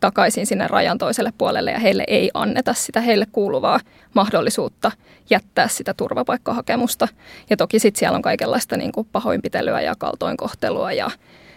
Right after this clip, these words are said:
myös Välimerellä pelastuksia <laughs> tekevien järjestöjen toiminta on ihan niin kuin systemaattisesti vaikeutettu, että siinä on kyllä niin kuin hyvinkin paljon saattaa olla eroja, että miten näitä velvoitteita sitten noudatetaan.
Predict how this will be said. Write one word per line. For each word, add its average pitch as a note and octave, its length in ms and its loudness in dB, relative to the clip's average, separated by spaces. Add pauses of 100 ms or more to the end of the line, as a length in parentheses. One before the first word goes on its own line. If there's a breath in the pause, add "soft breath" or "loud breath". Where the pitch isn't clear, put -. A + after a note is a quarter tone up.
(200 soft breath)
myös F3+ 460 0
Välimerellä A3+ 720 6
pelastuksia A#3 760 4 (180)
<laughs> - 200 -10
tekevien A3 400 4
järjestöjen G#3 520 2
toiminta - 500 0
on D#2 140 -4
ihan A#3+ 220 -2 (480 loud breath)
niin D#3 160 -2
kuin - 140 0
systemaattisesti - 960 -4 (140)
vaikeutettu, - 680 -2
että A3 260 -4
siinä - 280 -2 (100)
on A3 160 0
kyllä C4+ 200 4
niin A3 140 2
kuin G#3 100 -4
hyvinkin G#3+ 360 -2
paljon - 300 -2 (540 soft breath)
saattaa - 380 -6
olla - 120 -2
eroja, - 320 -4
että - 120 -8
miten - 240 -4
näitä - 240 -6
velvoitteita - 560 -8
sitten - 400 -6 (120)
noudatetaan. - 500 -10